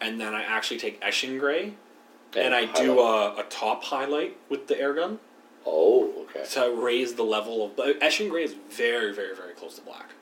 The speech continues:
Speaker 2: Yeah, it's very dark.
Speaker 1: Um, very dark gray. So with the airbrush, if you pull it really far away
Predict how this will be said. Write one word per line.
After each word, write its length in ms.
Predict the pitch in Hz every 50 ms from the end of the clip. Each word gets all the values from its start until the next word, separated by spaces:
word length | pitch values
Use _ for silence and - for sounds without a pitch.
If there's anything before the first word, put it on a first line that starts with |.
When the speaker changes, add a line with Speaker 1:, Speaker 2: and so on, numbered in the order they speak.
| - -
Speaker 2:
Yeah, 120 | - 76 71
it's 120 | 71 -
very 220 | - 85 78 - -
dark. 200 | - 67 - 113
Speaker 1:
Um, 300 | 110 107 107 98 98 98
very 220 | 104 107 101 98
dark 220 | 98 90 85 82
gray. 220 | - - 69 69 - - - - - - -
So 320 | - - - 135 123 120 120
with 200 | 123 147 147 -
the 120 | 139 131 143
airbrush, 440 | 135 147 147 - 127 104 - - 120
if 100 | 117 -
you 80 | 147 139
pull 300 | - - 139 139 131 120
it 80 | 107 104
really 260 | 107 104 113 113 110 107
far 340 | - - 117 107 107 104
away 420 | 101 98 104 104 107 139 202 220